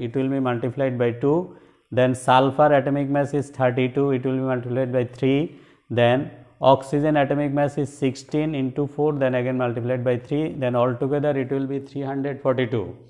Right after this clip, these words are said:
Now, percent composition, there is a formula, atomic mass into number of atoms into hundred divided by at-, molecular mass. So, we will get the aluminum by using the formula. Now, the sulfur,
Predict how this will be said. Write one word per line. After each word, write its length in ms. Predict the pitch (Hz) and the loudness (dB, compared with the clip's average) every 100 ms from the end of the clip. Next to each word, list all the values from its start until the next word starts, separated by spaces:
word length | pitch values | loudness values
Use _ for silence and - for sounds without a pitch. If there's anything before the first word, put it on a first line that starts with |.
| _ _ _ _ - | _ _ _ _ -2
Now, 500 | 131 156 147 165 - - _ _ _ _ - | 6 8 8 4 -4 -20 _ _ _ _ 6
percent 440 | 135 135 175 170 | 6 6 4 4
composition, 720 | 165 156 156 156 151 160 165 131 | 6 4 2 2 2 2 2 4
there 160 | 139 | 4
is 120 | 143 | 6
a 60 | 143 | 2
formula, 520 | 143 135 131 120 117 | 2 2 2 2 2
atomic 500 | 131 131 147 151 151 | 2 0 0 -2 -2
mass 420 | 151 143 151 147 - | -2 0 0 -4 -6
into 380 | 139 135 143 | -2 -2 0
number 300 | 147 135 131 | 0 0 2
of 180 | 143 143 | 2 2
atoms 460 | 147 135 147 151 - | 2 0 0 -2 -4
into 300 | 131 127 147 | -4 -2 -2
hundred 500 | 127 131 139 151 135 | -2 -2 0 0 2
divided 400 | 131 131 143 135 | 2 2 0 -2
by 140 | 143 | -2
at-, 260 | 131 120 - _ _ _ | -4 -8 -18 _ _ _
molecular 540 | 127 131 127 131 131 127 | -4 -2 -2 0 -2 -2
mass. 500 | 107 92 - - _ _ _ _ _ _ _ _ _ _ _ | -6 -8 -16 -20 _ _ _ _ _ _ _ _ _ _ _
So, 300 | - 139 135 | 0 4 4
we 160 | 135 | 4
will 100 | 135 | 4
get 240 | 127 135 127 | 6 4 6
the 100 | 131 | 4
aluminum 600 | 127 135 139 147 165 147 - _ _ - | 4 2 2 0 -2 -8 -16 _ _ -2
by 120 | 123 | 0
using 360 | 123 123 127 131 | 2 0 0 0
the 100 | 127 | 0
formula. 380 | 127 123 135 139 | 0 -2 0 2
Now, 220 | 143 147 | 4 4
the 120 | 139 | 4
sulfur, 680 | 131 147 156 151 151 165 - | 4 6 6 6 6 6 2